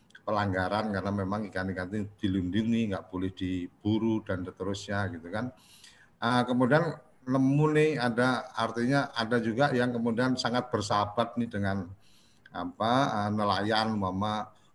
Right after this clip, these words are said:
oh, lumba-lumba menolong nelayan atau kemudian, eh, ketika ada lumba-lumba banyak di situ maka kemudian, eh, nelayan nggak perlu pakai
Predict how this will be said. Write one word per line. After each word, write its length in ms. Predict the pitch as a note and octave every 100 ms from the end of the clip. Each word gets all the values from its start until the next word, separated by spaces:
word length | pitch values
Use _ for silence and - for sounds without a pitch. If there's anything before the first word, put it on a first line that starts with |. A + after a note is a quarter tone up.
| -
oh, 240 | C#3+ E3
lumba-lumba 640 | E3+ D3+ B2 C3 B2+ A#2+ C3+
menolong 880 | C3 B2 A#2 A2+ A#2 A#2 A#2 B2
nelayan 480 | G#2+ G2+ G#2 A2 A2
atau 240 | G2+ G2 G#2
kemudian, 480 | G#2+ A2 G#2 B2+ B2+ - - _
eh, 360 | - G#2+ A2+ A2+
ketika 400 | G2+ A2 A#2 A2 A2
ada 160 | G#2 A2
lumba-lumba 640 | A2+ G#2+ G#2+ A2 G#2 G#2+
banyak 320 | G#2 G#2 G2+
di 80 | G2
situ 400 | G2+ G#2 G#2 C#3+
maka 480 | C#3 G#2+ G2+ B2 C3 - - _
kemudian, 520 | - G#2 G2+ A2+ B2 A#2 - _ -
eh, 220 | G#2 G#2+
nelayan 480 | A2 G#2+ G2+ A#2+ E3+
nggak 240 | C3 G2
perlu 140 | G#2 G2+
pakai 540 | G#2 G2 G2+ G#2 G2+